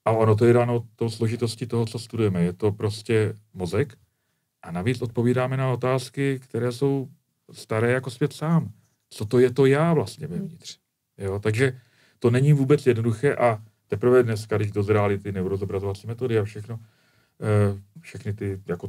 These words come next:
Speaker 1: tuny oceli zanořený v heliu, kterým se můžeme podívat do toho mozku, tak teprve teď jako se nám otevírá,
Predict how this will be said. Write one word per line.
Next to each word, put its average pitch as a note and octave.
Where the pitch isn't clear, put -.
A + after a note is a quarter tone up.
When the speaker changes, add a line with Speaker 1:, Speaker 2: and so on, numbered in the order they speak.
Speaker 1:
tuny G#2+
oceli G2+
zanořený G2+
v F#2+
heliu, G2
kterým F#2+
se G2+
můžeme G2
podívat G#2
do G#2
toho G#2+
mozku, F#2+
tak A2+
teprve A#2
teď A#2
jako B2+
se C3+
nám C3
otevírá, B2